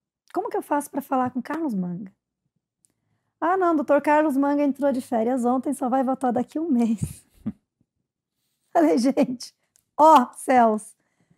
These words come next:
Nunca mais encontrei com o Carlos, né? Talvez fosse a minha chance de estar lá dentro. Aí foi onde eu fiz a, a figuração no Zorra, também nunca consegui falar com ele. Nunca ninguém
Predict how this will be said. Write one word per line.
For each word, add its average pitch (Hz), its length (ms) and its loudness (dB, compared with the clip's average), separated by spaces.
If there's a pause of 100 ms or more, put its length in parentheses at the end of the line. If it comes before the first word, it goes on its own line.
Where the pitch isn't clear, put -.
(640)
Nunca 415 300 0
mais 302 240 2
encontrei 247 720 0
com 220 180 -4
o 202 40 -6
Carlos, 214 520 -6 (460)
né? 214 280 -6 (300)
Talvez 233 460 0
fosse 220 260 -6
a 208 60 -2
minha 262 200 -2
chance 240 520 -6 (1300)
de 180 380 -4 (1120)
estar 196 360 -4
lá 190 140 0
dentro. 185 440 -8 (720)
Aí 254 180 2
foi 285 160 4
onde 269 180 2
eu 247 60 0
fiz 220 380 -2
a, 208 280 0
a - 20 -6
figuração 220 480 -4
no 220 100 -2
Zorra, 220 360 -2
também 208 280 -4
nunca 214 280 -4
consegui 196 320 -8
falar 190 280 -2
com 196 160 -6
ele. 190 300 -4 (420)
Nunca 208 280 -4
ninguém 202 520 -2